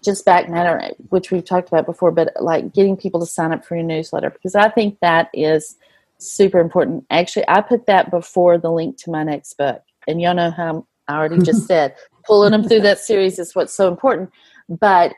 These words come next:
Speaker 1: I want them on my newsletter because, and so what I do is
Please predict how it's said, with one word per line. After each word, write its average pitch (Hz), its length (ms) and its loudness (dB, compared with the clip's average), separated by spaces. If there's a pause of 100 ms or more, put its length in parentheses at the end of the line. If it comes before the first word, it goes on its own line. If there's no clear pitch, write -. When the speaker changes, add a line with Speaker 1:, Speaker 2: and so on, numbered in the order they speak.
Speaker 1:
I 190 180 4
want 190 220 0
them 190 140 0
on 175 120 -2
my 156 80 -2
newsletter 160 560 -6
because, 165 880 -2 (280)
and 196 120 -2
so 190 80 -4
what 196 140 4
I 240 140 4
do 190 560 0 (120)
is 160 760 0